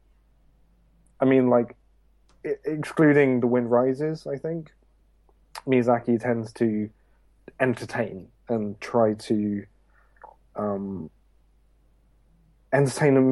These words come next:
a, entertain an audience in the same way, like, that Spielberg might really, like, play them. Um, but Takahata just kind of presents what's happening, and it's like a slice of life. You just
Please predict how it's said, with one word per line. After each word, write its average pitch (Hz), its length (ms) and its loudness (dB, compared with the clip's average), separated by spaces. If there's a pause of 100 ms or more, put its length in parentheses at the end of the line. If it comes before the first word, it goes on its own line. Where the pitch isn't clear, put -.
(160)
a, - 40 2
entertain 143 400 4
an 147 60 2
audience 139 380 4
in 127 80 -2
the 117 80 -2
same 120 220 0
way, 117 120 0
like, 110 260 -6
that 117 140 0
Spielberg 123 560 2
might - 300 -16 (300)
really, 95 420 -4
like, 110 220 -14
play 117 260 -2
them. 98 300 -10 (960)
Um, 110 520 0 (100)
but 120 180 4
Takahata 131 600 -2
just 117 200 -6
kind 117 240 -2
of 110 160 -6
presents 117 640 -4
what's - 240 -6
happening, 120 540 -4
and 98 340 -6 (920)
it's 117 220 0
like 117 140 2
a 113 60 -6
slice 117 280 0
of 107 100 -6
life. 110 320 0
You 110 120 -4
just 110 300 -8